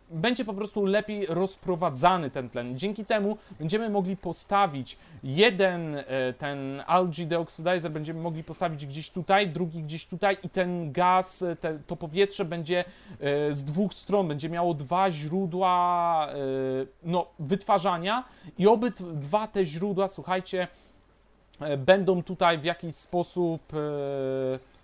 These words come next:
lepiej zorganizowane niż w tym momencie jest. No, oczywiście poróbmy coś takiego. No i to będzie,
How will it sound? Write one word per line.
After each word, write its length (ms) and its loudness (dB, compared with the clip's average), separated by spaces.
lepiej 300 0
zorganizowane 1000 0
niż 200 -6
w 80 -20
tym 140 -6
momencie 480 -4
jest. 260 -8
No, 100 -14
oczywiście 420 -10
poróbmy 380 -8
coś 200 -16
takiego. 600 0
No 180 6
i 80 2
to 140 6
będzie, 640 6